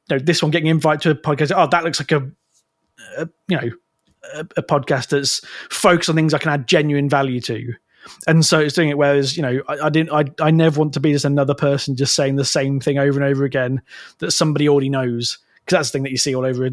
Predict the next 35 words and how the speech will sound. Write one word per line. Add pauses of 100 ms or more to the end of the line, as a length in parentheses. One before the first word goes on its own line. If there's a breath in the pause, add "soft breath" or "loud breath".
(140)
social
media
and
podcasts
and
everything.
Just, (480 soft breath)
yeah,
I'm
gonna
say
stuff
that
everyone
in
the
audience
already
knows
and
agrees
with, (220 loud breath)
so
that
I
look (200)
better.
And
it's (420 loud breath)
trying
to
avoid
that
where
possible.